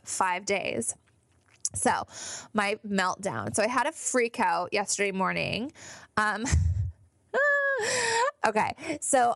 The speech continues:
I woke up in the morning and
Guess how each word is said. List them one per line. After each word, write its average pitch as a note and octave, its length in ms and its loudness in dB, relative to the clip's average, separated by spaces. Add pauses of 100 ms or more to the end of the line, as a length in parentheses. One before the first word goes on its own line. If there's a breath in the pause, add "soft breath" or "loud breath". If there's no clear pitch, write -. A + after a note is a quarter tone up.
(120)
I A#3+ 600 2
woke A3+ 240 2
up G4+ 80 4
in A4 80 4
the A4 60 4
morning A3+ 520 0 (200)
and A3+ 920 2